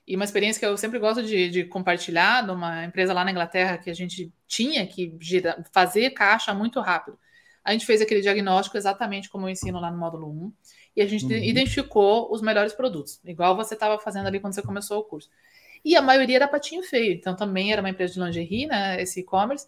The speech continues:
Speaker 1: E assim, todo mundo quer fazer foto o quê? Dos bonitos, dos, ah, dos
Speaker 2: Sim.
Speaker 1: coloridos e tal. O que que mais vendia? Sutiãzão branco, de renda, igual no mundo todo. Igual no mundo
Speaker 2: Uhum.
Speaker 1: todo. Na Alemanha, na Áustria, na França,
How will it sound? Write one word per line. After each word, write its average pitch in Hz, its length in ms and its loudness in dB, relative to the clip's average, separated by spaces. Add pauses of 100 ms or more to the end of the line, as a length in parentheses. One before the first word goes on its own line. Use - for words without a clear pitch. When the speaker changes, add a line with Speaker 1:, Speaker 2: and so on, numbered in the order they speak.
(520)
Speaker 1:
E 330 120 4
assim, 370 280 2
todo 208 240 4
mundo 262 280 0
quer 269 160 2
fazer 269 280 0
foto 233 400 4
o 311 40 -6
quê? 202 280 4
Dos 175 280 -2
bonitos, 240 800 0
dos, 160 380 -6
ah, 156 360 -2
dos 180 140 -6
Speaker 2:
Sim. 131 100 -2
Speaker 1:
coloridos 220 680 2
e 180 60 -10
tal. 202 180 4
O - 20 -12 (400)
que 302 140 -4
que 311 80 -4
mais 262 200 4
vendia? 247 600 0
Sutiãzão 180 720 -2
branco, 220 580 2
de 196 160 -2
renda, 196 460 -2
igual 196 300 0
no 240 60 -4
mundo 302 300 -4
todo. 277 400 0 (480)
Igual 180 260 2
no 110 60 -4
mundo 131 120 0
Speaker 2:
Uhum. 180 40 0
Speaker 1:
todo. 277 320 -2 (100)
Na 190 80 -2
Alemanha, 190 640 -2 (140)
na 180 140 0
Áustria, 180 380 -2 (260)
na 175 120 -8
França, 175 460 -8